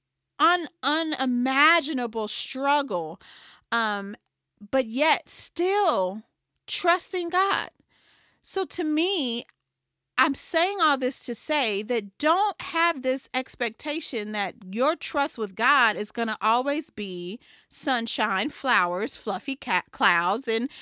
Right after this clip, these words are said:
cotton candy. It's th-, no, no, you are completely setting yourself up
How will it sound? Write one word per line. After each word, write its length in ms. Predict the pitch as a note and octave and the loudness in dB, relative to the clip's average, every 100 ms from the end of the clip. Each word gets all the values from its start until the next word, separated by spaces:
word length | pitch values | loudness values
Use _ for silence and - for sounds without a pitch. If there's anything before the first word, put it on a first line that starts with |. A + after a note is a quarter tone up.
| - | -20
cotton 360 | - C4 A#3+ D4 | 0 2 4 2
candy. 520 | F4 G#4 A4 A3 D#3+ | -2 -2 -2 -4 -2
It's 260 | C4+ C4+ - - | 0 0 -2 -12
th-, 220 | B3 D4+ - | -6 -6 -8
no, 640 | - C4+ F4 A4+ A#3 C#3 - - | -6 0 4 4 2 0 -12 -10
no, 560 | C#4+ F4 F4+ F4+ A#3+ F#3 | -6 0 4 4 4 0
you 220 | A#3+ F#4 | 0 0
are 180 | F4+ C#4+ | 2 0
completely 560 | - B3+ D#4+ E4 D4 | -2 -6 -6 -6 -4
setting 420 | C4+ - C#4+ E4 C4+ | -6 -2 -2 -2 -2
yourself 540 | C4 - C4 C4 C4 | -4 -2 0 0 0
up 320 | F#3+ F3+ - | 2 2 -2